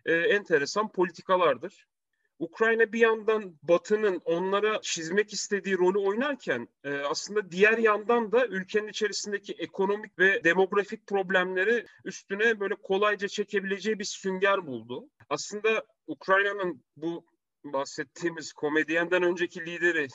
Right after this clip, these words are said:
de bir çikolatacıydı. Çikolata fabrikası Roşen'in sahibi. Poroshenko döneminde, e, savunma sanayisine yapılan yatırımlar ve işbirlikleri neticesinde bugün Ukrayna, Donbas'ta bulunan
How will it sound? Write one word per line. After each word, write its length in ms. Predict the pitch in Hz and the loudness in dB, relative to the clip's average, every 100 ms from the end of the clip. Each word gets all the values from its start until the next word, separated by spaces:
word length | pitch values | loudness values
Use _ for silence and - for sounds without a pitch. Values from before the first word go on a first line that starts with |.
| - | -16
de 440 | 127 135 175 180 | -20 -4 -2 -2
bir 320 | 143 147 165 - _ - | -6 -10 -10 -14 _ -18
çikolatacıydı. 880 | - 160 170 165 135 131 131 170 - | 0 2 4 2 -4 -8 -10 -12 -14
Çikolata 440 | - - 139 139 143 | -10 -6 -6 -6 -2
fabrikası 520 | 139 135 135 135 131 | -2 -2 -8 -12 -12
Roşen'in 540 | 127 - 135 117 110 _ _ _ _ _ | -14 -10 -8 -8 -10 _ _ _ _ _
sahibi. 400 | - 131 131 160 | -8 -4 -4 -4
Poroshenko 600 | 151 160 165 190 185 180 | 0 0 0 -4 -4 0
döneminde, 500 | 185 175 175 175 208 | 2 2 -2 -2 0
e, 540 | 254 226 165 170 170 | 2 2 -2 -4 -6
savunma 400 | 160 - 165 190 | -4 2 2 2
sanayisine 540 | 190 202 196 190 - 190 | 0 0 0 0 0 -2
yapılan 340 | 185 190 190 | -2 -2 -2
yatırımlar 680 | 185 190 190 175 175 214 214 | 0 -2 -2 -8 -4 -4 -4
ve 80 | 196 | -6
işbirlikleri 800 | 196 - 208 190 185 160 156 165 | -6 -8 -8 -8 -4 0 0 0
neticesinde 760 | 185 208 165 151 - 160 180 | -4 -6 -8 -10 -10 -8 -6
bugün 220 | 190 180 | -4 -2
Ukrayna, 520 | 196 - 165 135 180 | -4 -4 -4 -2 -2
Donbas'ta 600 | 180 180 175 170 - 170 | 0 0 0 -2 -4 -6
bulunan 380 | 165 151 139 175 | -4 -4 -4 -4